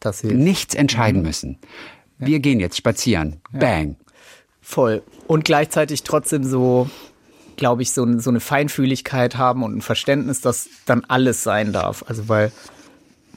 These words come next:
Speaker 1: so, was ich auch so mitbekommen hab, dass eben jeder Trauerweg sehr individuell ist. Jeder hat da eine ganz andere Art, damit umzugehen. Das macht's ja auch so schwierig dann so.
Speaker 2: Mhm.
Speaker 1: Aber ich glaube, was schon immer geholfen hat, ist so dieses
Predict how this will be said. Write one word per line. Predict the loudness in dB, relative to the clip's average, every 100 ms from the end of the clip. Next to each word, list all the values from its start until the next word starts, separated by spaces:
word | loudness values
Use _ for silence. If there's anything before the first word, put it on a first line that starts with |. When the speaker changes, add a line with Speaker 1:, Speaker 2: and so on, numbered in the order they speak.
| -8
Speaker 1:
so, | -4 0 2
was | 2 2
ich | 0 2
auch | 2
so | 0 0
mitbekommen | 0 0 -2 0 2 2
hab, | 0 -2 _ _ -4
dass | -2 -2 -6 -8 -12 -4
eben | 0 2
jeder | 2 2 2
Trauerweg | 2 2 2 2 -4 -4 -2 -2 -2
sehr | 0 2 2
individuell | -2 -4 -2 2 2 4
ist. | 0 -2
Jeder | -2 -2 -2
hat | -4
da |
eine | -4 0
ganz | 0 0
andere | 0 0 2 2 2 0 -6 0
Art, | 0 0 -4 -4
damit | -4 -2
umzugehen. | -2 -4 -4 0 2
Das | 2 0
macht's | -2 0
ja | 0
auch | -2
so | -4
schwierig | -8 -2 0 2 0 0
dann | -2 -2
so. | -2 -4 -4 -10 -12 0
Speaker 2:
Mhm. | 2
Speaker 1:
Aber | 4
ich | 2
glaube, | 2 2 4 2
was | 0 -4 -6
schon | -4 0 2
immer | 2 2
geholfen | 2 2 0 0
hat, | -2 -2
ist | -2
so | -2
dieses | -2 -4 -6